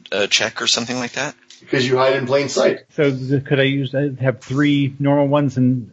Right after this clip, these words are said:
Speaker 3: uh, or is, would that be counting as one of my three stunts?
Speaker 2: That would be counting as, well, I mean, you can have a fourth one, but then you only, you have to deduct one from your refresh rate, which is three. So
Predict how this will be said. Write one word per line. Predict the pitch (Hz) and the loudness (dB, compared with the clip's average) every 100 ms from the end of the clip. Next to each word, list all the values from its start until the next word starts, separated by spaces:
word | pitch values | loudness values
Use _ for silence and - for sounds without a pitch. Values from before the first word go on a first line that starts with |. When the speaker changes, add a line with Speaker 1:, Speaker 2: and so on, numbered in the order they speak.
| - | -10
Speaker 3:
uh, | 175 151 | -8 -4
or | 160 135 | 0 0
is, | 131 147 143 | 2 0 0
would | 147 | 0
that | 143 139 | 0 0
be | 151 | -2
counting | - 143 127 | 0 2 2
as | 110 | 0
one | 110 | 0
of | 120 | 2
my | 113 | 0
three | 92 107 101 | 0 -4 -4
stunts? | 90 - 98 - - | -6 -8 -8 -8 -12
Speaker 2:
That | - 147 | -2 2
would | 156 151 | 2 0
be | 151 | -2
counting | - 147 143 135 | -2 0 2 2
as, | 127 120 | 0 0
well, | 120 139 165 170 | -2 2 4 4
I | 147 | 4
mean, | 151 | 4
you | 170 | 2
can | 170 135 | 2 2
have | 190 185 | 2 2
a | |
fourth | 120 135 131 | 0 2 2
one, | 131 117 | 2 0
but | 110 | 2
then | 131 | 0
you | 131 127 | 2 2
only, | 123 120 113 110 - | 4 2 0 -6 -2
you | 131 | 0
have | 127 | 0
to | |
deduct | 123 107 123 - | -2 0 0 2
one | 127 117 | 0 0
from | 123 | 2
your | 113 | 2
refresh | 107 104 - 117 110 - - - | 2 0 2 0 0 -8 -10 0
rate, | 120 117 | 0 2
which | 123 110 | -2 -6
is | - | -8
three. | - - - - - | -6 -4 -4 -6 -14
So | - 117 107 | -2 0 2